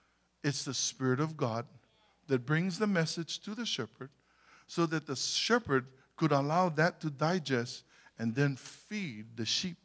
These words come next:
So that the, the sheep will not get, get stuck in situations and don't know how to get out. The sheep would know how to stand on its own four feet, two feet, <laughs>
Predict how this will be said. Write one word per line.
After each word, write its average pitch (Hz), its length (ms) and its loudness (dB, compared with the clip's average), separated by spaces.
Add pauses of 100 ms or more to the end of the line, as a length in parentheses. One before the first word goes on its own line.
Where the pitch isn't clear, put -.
(1200)
So 202 220 6
that 190 220 4
the, 156 100 0 (260)
the 156 80 2
sheep 240 460 0
will 160 220 2
not 180 280 -2
get, 165 160 0 (420)
get 151 160 0
stuck - 500 -6
in 139 100 -4
situations 160 800 -2
and 120 180 -2
don't 139 220 -2
know 135 100 -6
how 139 160 -4
to 120 80 -4
get 123 220 -14
out. - 200 -6 (920)
The 151 80 0
sheep - 340 4
would 170 140 6
know 190 200 4
how 202 340 2
to 175 100 6
stand 208 540 4
on 175 120 6
its 175 220 -2
own 196 320 2 (340)
four 135 300 4
feet, 160 300 -6 (2750)
two 233 220 4
feet, 240 440 4 (560)
<laughs> 175 100 0